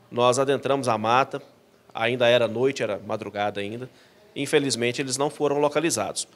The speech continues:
Durante as diligências de, de busca desses infratores, nós fomos recolhendo e encontrando materiais que eles haviam praticado furto.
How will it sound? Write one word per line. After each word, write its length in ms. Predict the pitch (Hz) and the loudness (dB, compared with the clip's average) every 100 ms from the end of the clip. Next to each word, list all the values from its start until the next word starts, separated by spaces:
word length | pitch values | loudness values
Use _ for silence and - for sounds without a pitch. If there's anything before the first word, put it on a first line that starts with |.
| _ - | _ -2
Durante 440 | 147 143 175 185 | 6 8 6 2
as 100 | 147 | -4
diligências 680 | 143 131 110 120 117 107 113 | -4 -4 -2 -2 -2 -2 -4
de, 380 | 113 107 101 104 - | -2 -2 -4 -10 -14
de 100 | 110 - - | -16 -14 -6
busca 340 | 139 127 113 | -2 -2 -2
desses 220 | 107 107 | -4 -6
infratores, 720 | 110 110 107 156 170 - - - - - - | -6 -6 -2 0 0 0 -4 -8 -20 -18 -2
nós 400 | 117 131 139 - | 4 6 6 2
fomos 380 | 143 147 135 | 0 0 0
recolhendo 720 | - 143 156 117 127 156 127 113 | 0 0 0 2 0 0 -2 -6
e 200 | 117 123 | -6 -6
encontrando 520 | 127 135 120 123 127 | -2 -2 0 -2 -2
materiais 500 | 139 143 120 117 - | -2 0 0 0 -2
que 80 | 151 | -6
eles 160 | 135 | 2
haviam 440 | 139 123 123 135 113 | 2 2 0 -2 -4
praticado 480 | - 120 - 127 | -8 -10 -6 -6
furto. 340 | 127 95 - | -6 -14 -16